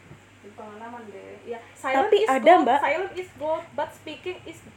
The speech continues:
Speaker 2: diamond.
Speaker 3: Nih, tapi ada dua tipe orang, ya. Ada yang nanya biar kelihatan dili-, biar kelihatan, "Ih, keren nih."
Speaker 2: Lah, kamu tau dari mana dia nanya?
Speaker 1: Heeh.
Speaker 2: Ya, nggak, ya,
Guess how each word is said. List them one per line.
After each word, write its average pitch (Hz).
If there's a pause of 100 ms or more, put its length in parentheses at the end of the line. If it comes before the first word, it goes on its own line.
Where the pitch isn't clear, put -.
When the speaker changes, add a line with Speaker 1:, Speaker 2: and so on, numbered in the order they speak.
(140)
Speaker 2:
diamond. 320 (340)
Speaker 3:
Nih, 208
tapi 220
ada 285
dua 262
tipe -
orang, 233
ya. 202 (280)
Ada 254
yang 320
nanya 262 (380)
biar 247
kelihatan 254
dili-, 240
biar 226
kelihatan, 247
"Ih, - (1300)
keren 214
nih." 277
Speaker 2:
Lah, 262
kamu 494
tau 494
dari 262
mana 233 (520)
dia 240
nanya? 220 (300)
Speaker 1:
Heeh. 392 (120)
Speaker 2:
Ya, 294
nggak, 370
ya, 392